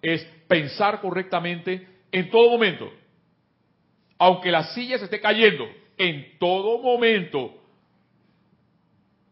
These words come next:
En su verdadera creencia,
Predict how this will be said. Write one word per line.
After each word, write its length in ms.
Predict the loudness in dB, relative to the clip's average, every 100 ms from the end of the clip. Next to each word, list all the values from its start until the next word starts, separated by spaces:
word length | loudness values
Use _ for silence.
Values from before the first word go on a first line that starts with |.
| _ _ _ _ _ _ _ _ _ _ _ _ _ _
En 180 | -4 -4
su 100 | -4
verdadera 480 | 0 2 2 0 -2
creencia, 800 | -4 -2 -4 -8 -8 -6 -6